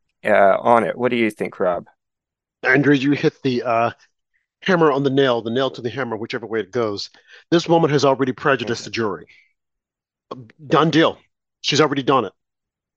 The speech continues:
Speaker 2: Being a judge in her capacity, for her to say something like that, that Trump is guilty, he did this, he knows that he did it, he should be prosecuted, he should go to jail. That's it. The, the, the matter is, is, is settled.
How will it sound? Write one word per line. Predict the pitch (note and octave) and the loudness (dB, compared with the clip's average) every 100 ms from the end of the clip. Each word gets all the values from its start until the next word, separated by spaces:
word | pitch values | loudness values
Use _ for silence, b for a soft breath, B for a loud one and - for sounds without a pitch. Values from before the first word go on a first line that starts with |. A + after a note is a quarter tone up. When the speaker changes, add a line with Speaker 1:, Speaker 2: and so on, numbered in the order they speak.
| _ _ _ _ _ | _ _ _ _ _
Speaker 2:
Being | D3+ D#3+ E3+ | 2 2 0
a | C#3 | -6
judge | A2 D3 D3+ D#3+ - - | -4 2 2 0 -6 -12
in | C3+ | -12
her | A2+ D#3 | -4 -4
capacity, | - - F#3 F3 F3 - - _ _ _ _ _ _ _ _ - | -4 -6 -2 -2 -2 -10 -20 _ _ _ _ _ _ _ _ -14
for | C#3 | -8
her | C3+ | -4
to | C#3+ | -4
say | - E3+ | 0 2
something | - E3 D#3+ C#3+ | 2 2 4 4
like | C#3+ D3 - | 4 2 -4
that, | F2 - _ _ _ _ _ _ - | -18 -18 _ _ _ _ _ _ -14
that | |
Trump | - A#2+ - | -6 -6 -6
is | |
guilty, | - G3 F#3+ G3 F#3 | 2 4 4 4 2
he | A#2+ | 0
did | A2 D3 F3 - | -4 2 2 4
this, | E3 E3 | 2 2
he | - A#2+ | -2 -6
knows | B2+ D3+ | -2 -2
that | C#3 | -4
he | D#3 | -8
did | C3+ C#3 | -4 -2
it, | C#3 b b | -4 b b
he | - | -18
should | - | -16
be | A2 | -8
prosecuted, | - D3+ - - C#3+ C3 | 2 2 2 -4 -2 -4
he | |
should | - B2+ | -6 -8
go | |
to | A2+ | -6
jail. | A2 C#3 B2 B B B - | 0 0 0 B B B 0
That's | F3+ F#3+ - | 2 2 0
it. | - F#3 - _ _ | 0 0 -2 _ _
The, | C#3+ | -10
the, | C#3+ C#3+ | -8 -6
the | A#2 | -4
matter | C3+ D#3 E3+ - | 0 2 0 -2
is, | C#3+ - - C3 C3 - - | -6 -8 -10 -16 -20 -20 -14
is, | - - | -8 -4
is | E3 | -2
settled. | - G#3+ B2 - | 4 4 4 -2